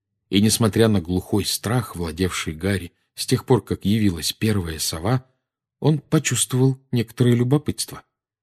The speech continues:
Дементоры заставляют человека заново пережить худшее в его жизни.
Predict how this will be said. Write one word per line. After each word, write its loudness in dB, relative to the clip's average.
Дементоры 4
заставляют 2
человека 0
заново 0
пережить 0
худшее -4
в -8
его -4
жизни. -6